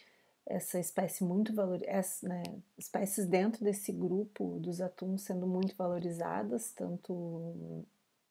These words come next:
nacional quanto internacionalmente. E essa realidade da sobrepesca, ela não é exclusiva pra esse grupo, mas muitos grupos de espécies, né, são várias as espécies que já têm seus estoques sobreexplorados,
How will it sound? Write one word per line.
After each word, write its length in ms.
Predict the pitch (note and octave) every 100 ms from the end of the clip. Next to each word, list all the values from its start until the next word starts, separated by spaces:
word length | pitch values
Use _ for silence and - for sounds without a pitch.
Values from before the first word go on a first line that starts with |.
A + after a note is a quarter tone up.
| _ _ _ _ _ _
nacional 680 | G3 F#3 - F#3 E3+ F3 A3
quanto 280 | G#3 F3+ F3+
internacionalmente. 1080 | F3 F3+ F3 - F#3+ G#3 A3 G3+ D#4 - - _ - _ _ -
E 100 | A#3
essa 240 | A3+ A3+
realidade 560 | C4 B3+ A#3 G#3 G3+ G3
da 80 | G3
sobrepesca, 920 | - F3 F3 - G3 A#3 C#4+ - G#3
ela 240 | G#3 G3+
não 180 | G#3 G#3
é 100 | G3+
exclusiva 680 | A#3 - - B3+ G#3+ G#3 G#3
pra 200 | G#3+ G3+
esse 380 | F#3 G3+ G3+ G#3
grupo, 680 | F3 E3+ G3 C4 - E4 E4+ - - -
mas 280 | - G#3 G3+
muitos 600 | G#3 G3+ A#3 D4+ - C4
grupos 440 | A3+ G#3 A#3+ C#4+ A#3
de 80 | G3+
espécies, 640 | G#3 - A3 A3 - G3+
né, 120 | G3
são 240 | F#3+ G#3 F#3+
várias 380 | G3 G3+ A3+
as 100 | G#3+
espécies 460 | G#3+ G#3+ - G3 G3
que 140 | -
já 160 | G3+ G#3
têm 240 | G#3 G#3
seus 240 | G#3+ A3 G3+
estoques 560 | G3 G3+ G3 F#3+ F#3+ -
sobreexplorados, 1120 | G3 F#3 G3+ - G#3+ G3 E3+ F3 G3+ -